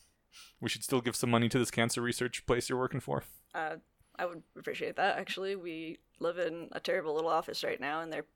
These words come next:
Speaker 2: putting off the renovations to the new office 'cause the college across the street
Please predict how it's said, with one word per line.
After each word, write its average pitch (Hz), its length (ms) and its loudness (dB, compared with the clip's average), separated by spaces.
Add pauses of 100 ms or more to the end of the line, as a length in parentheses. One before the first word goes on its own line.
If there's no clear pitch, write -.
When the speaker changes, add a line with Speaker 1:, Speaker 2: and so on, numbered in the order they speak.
Speaker 2:
putting 165 240 -2
off 143 160 -2
the 143 80 -2
renovations 147 560 -2
to - 80 -6
the 143 80 -4
new 147 180 -2
office - 400 -2
'cause - 220 -8
the - 80 -12
college 127 340 -2
across - 260 -10
the - 100 -12
street - 420 -6